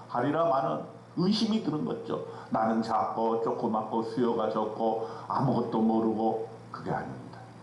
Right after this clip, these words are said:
우리 하나님이 계시기 때문에 우리는 두려워하지 말고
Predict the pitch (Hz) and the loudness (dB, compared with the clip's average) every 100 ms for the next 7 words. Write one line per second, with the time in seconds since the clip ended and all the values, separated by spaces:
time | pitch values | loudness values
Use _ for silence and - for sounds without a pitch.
0 | - - - - - - - - 113 123 | -18 -18 -18 -18 -18 -18 -8 0 2 4
1 | 123 - 147 147 151 160 160 165 - 180 | 2 2 4 4 4 2 2 2 2 -2
2 | - 202 175 - - - - - 147 156 | -4 -8 -8 -8 -12 -16 -20 -4 2 4
3 | 170 170 170 180 175 170 170 190 202 202 | 4 4 4 4 4 4 2 2 2 0
4 | - - - | -2 -2 -6